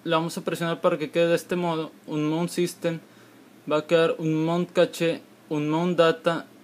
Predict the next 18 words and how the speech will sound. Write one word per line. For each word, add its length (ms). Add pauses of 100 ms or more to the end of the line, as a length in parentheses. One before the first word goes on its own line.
(160)
un 200
Mount 280
S 220
D 160
Card. 280 (1700)
Y 240
hasta 260
ahí. 300
En 260
Mount 340
S 280
D 280 (440)
X, 420
ustedes 380
no 120
le 120
presionen 520
nada. 320